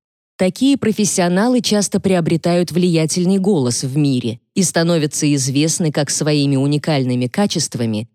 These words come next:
так и широким воздействием. Это ценные сотрудники. Они вносят значительный вклад в общее дело на индивидуальном уровне, и они же оказывают колоссальное положительное воздействие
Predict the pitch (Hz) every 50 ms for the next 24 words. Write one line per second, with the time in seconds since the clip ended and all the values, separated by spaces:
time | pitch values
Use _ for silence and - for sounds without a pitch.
0 | _ _ - - 208 202 - 240 - - 208 175 147 127 127 - 131 131 127 147
1 | 151 139 123 - 120 107 104 - - - - 92 - - 110 - _ _ _ _
2 | _ _ _ _ _ _ _ _ _ _ _ _ _ _ - 165 170 160 147 -
3 | - 202 202 208 _ _ _ _ _ - - - - 185 156 143 135 135 131 131
4 | 135 135 135 - - 170 156 - 165 147 135 113 113 110 107 - - 107 87 -
5 | _ _ _ _ _ _ _ _ _ _ _ _ _ - - 180 196 214 226 220
6 | 208 208 208 220 208 220 196 170 175 185 175 - - 220 - - 202 160 160 160
7 | 151 - - - 180 214 214 180 - 139 131 160 151 - - - 143 139 139 135
8 | 123 127 180 202 196 165 139 139 147 156 160 160 143 147 139 143 139 143 147 151
9 | 156 165 165 185 196 208 202 170 135 123 107 104 117 110 101 - - _ _ _
10 | _ _ - 202 202 190 175 170 175 190 220 254 262 196 143 135 120 123 143 _
11 | - 151 160 156 - 208 226 214 190 220 208 220 214 - - - 175 170 160 156
12 | - - 180 170 175 196 196 202 190 185 - 165 151 147 147 147 160 160 135 -
13 | 135 123 123 123 123 123 117 120 127 120 123 135 139 147 147 - - 165 160 147
14 | 143 147